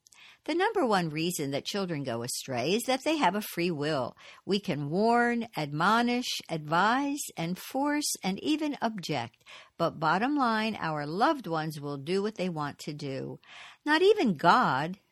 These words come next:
who gave us free will in the first place, can keep a child from going astray if that child wants to go astray. God respects the free will of his creation,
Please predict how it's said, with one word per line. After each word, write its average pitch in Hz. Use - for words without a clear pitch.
who 175
gave 180
us 110
free 165
will 156
in 135
the 123
first -
place, 156
can 254
keep 339
a 370
child 175
from 175
going 156
astray 139
if 214
that 214
child 156
wants 170
to 190
go 147
astray. 127
God 254
respects 165
the 139
free 208
will 175
of -
his 160
creation, 143